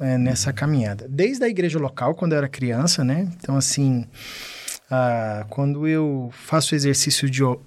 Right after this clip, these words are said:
Speaker 1: de olhar pra minha trajetória e ver os momentos, as pessoas que Deus foi levantando pra lá na infância forjar essa vocação pastoral, né? É, eu, eu sou muito ag-, eu fico agradecido pelo fato de,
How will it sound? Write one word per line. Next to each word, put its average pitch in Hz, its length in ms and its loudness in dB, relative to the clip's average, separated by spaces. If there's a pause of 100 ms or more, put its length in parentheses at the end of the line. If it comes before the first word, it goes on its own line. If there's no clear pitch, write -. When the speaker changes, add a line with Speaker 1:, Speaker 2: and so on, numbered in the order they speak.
(120)
Speaker 1:
de 147 140 -4
olhar 160 340 0
pra 165 200 0
minha 151 180 2
trajetória 123 960 0 (760)
e 170 80 0
ver 156 160 0
os 175 120 0
momentos, 151 680 0
as 143 140 0
pessoas 139 420 2
que - 140 0
Deus 139 240 0
foi - 120 -2
levantando 135 600 2 (180)
pra 139 300 2 (180)
lá 175 480 0
na 185 140 -2
infância 139 600 0
forjar 156 600 0
essa 170 220 0
vocação 131 480 -2
pastoral, 117 680 0 (160)
né? 151 200 2 (880)
É, 127 640 0
eu, 147 120 2 (180)
eu 156 180 2
sou 156 240 -2
muito 165 220 2
ag-, 185 140 0
eu 151 80 2
fico 175 240 -2
agradecido 202 580 0
pelo 185 180 2
fato 185 280 -2
de, 190 180 0